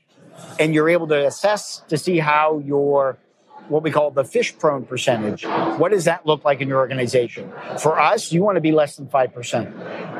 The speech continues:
So depending on how many people you have in your organization, if you have a,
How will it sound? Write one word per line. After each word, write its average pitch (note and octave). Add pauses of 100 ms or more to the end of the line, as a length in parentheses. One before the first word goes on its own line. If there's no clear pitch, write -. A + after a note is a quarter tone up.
(500)
So C3+
depending E3
on F3
how F3
many F3
people E3
you D#3+
have D3
in D3
your D3+
organization, D3+ (260)
if -
you G#3
have F3+
a, E3+